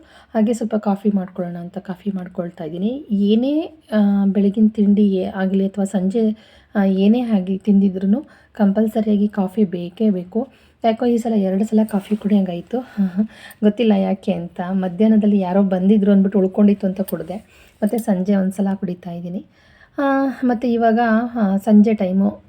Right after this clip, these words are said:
ಆ, ಇವಾಗ ಏನಾದರೂ ಮಾಡಬೇಕಲ್ವ ಅಡುಗೆಗೆ. ಬೆಂಡೆಕಾಯಿ ಪಲ್ಯ ಏನು ಮಧ್ಯಾಹ್ನಕ್ಕಾಯ್ತು, ಇನ್ನು ಸಂಜೆಗೆ ಏನು ಅಡುಗೆ ಮಾಡೋದು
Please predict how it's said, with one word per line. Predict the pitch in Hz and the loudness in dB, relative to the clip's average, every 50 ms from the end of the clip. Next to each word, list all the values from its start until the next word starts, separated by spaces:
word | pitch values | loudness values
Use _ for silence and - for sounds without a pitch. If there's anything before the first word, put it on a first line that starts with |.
| _ | _
ಆ, | - 208 190 190 190 185 | -2 -2 -2 -2 -2 -2
ಇವಾಗ | 190 196 196 196 190 185 196 196 196 196 | -2 0 0 0 0 -2 -2 -2 0 -2
ಏನಾದರೂ | 190 185 180 185 190 196 196 214 | -2 -4 -4 -4 -4 -2 2 2
ಮಾಡಬೇಕಲ್ವ | 202 196 190 190 196 190 196 185 - - 190 185 185 185 185 185 180 175 | 2 2 2 0 -2 -2 -2 -4 -4 -6 -6 -4 -4 -4 -4 -4 -4 -6
ಅಡುಗೆಗೆ. | 175 170 175 185 180 180 185 185 190 - - - - - - - _ 196 | -6 -6 -4 -6 -4 -6 -6 -10 -10 -12 -18 -20 -20 -20 -20 -12 _ 0
ಬೆಂಡೆಕಾಯಿ | 196 196 196 196 196 196 202 196 | 0 2 2 0 0 0 -2 -4
ಪಲ್ಯ | 196 196 196 190 185 185 | -4 -4 -2 -2 -2 -2
ಏನು | 185 190 202 220 | -2 -4 -4 -4
ಮಧ್ಯಾಹ್ನಕ್ಕಾಯ್ತು, | 220 202 180 160 190 185 180 185 185 - - 175 170 170 - 208 | -4 -4 -4 -2 -4 -4 -4 -6 -8 -8 -10 -10 -10 -8 -6 -6
ಇನ್ನು | 220 240 | -4 -4
ಸಂಜೆಗೆ | 240 - 262 240 240 277 269 226 226 | -4 -6 -4 -4 -2 -2 -2 -2 -2
ಏನು | 220 247 254 247 | -2 0 0 0
ಅಡುಗೆ | 220 196 190 214 202 | 0 -2 -4 -4 -4
ಮಾಡೋದು | 196 190 180 180 185 175 185 180 196 202 | -4 -4 -6 -8 -8 -8 -8 -8 -8 -10